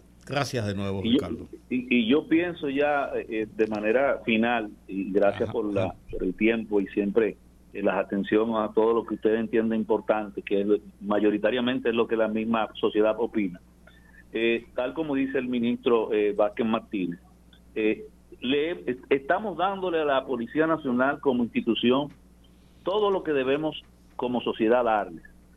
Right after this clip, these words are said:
Speaker 2: para que llegado el momento podamos exigir.
Speaker 1: Así es.
Speaker 2: Porque a, a, a esa etapa es que vamos a llegar como sociedad.
Speaker 1: Sí, sí,
Speaker 2: Estamos
Speaker 1: sí.
Speaker 2: creando las condiciones para que eso pase, para que entonces,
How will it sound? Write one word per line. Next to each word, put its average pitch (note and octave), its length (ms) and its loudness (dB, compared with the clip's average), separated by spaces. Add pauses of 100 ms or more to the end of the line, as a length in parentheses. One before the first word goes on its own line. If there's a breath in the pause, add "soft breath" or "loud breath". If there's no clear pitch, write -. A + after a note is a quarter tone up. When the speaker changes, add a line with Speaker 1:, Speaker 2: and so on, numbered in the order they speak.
(260)
Speaker 2:
para D#3 360 -2
que A#2+ 240 2
llegado A2 360 4
el B2+ 60 0
momento C3+ 540 -2 (460)
podamos A#2+ 420 0
exigir. G#2 420 -6 (640)
Speaker 1:
Así G2+ 280 -6
es. E2+ 280 -10
Speaker 2:
Porque A2 300 0
a, G2+ 400 0
a, A2+ 340 -2
a A#2 60 0
esa F#3 200 -2
etapa D3+ 440 2
es D3+ 100 -4
que A#2 120 4
vamos A#2 280 2
a B2 40 -2
llegar G#2 320 0
como G#2+ 220 -2
sociedad. - 380 -4
Speaker 1:
Sí, G#2 340 -4 (100)
sí, - 120 -16
Speaker 2:
Estamos C3+ 380 2
Speaker 1:
sí. D3+ 80 2
Speaker 2:
creando D3 320 2
las D#3+ 100 2
condiciones C#3+ 540 0
para A#2+ 220 0
que B2+ 80 -4
eso D3+ 160 -4
pase, C4 400 0 (440 soft breath)
para B2 220 -2
que C3+ 80 -8
entonces, B2+ 500 2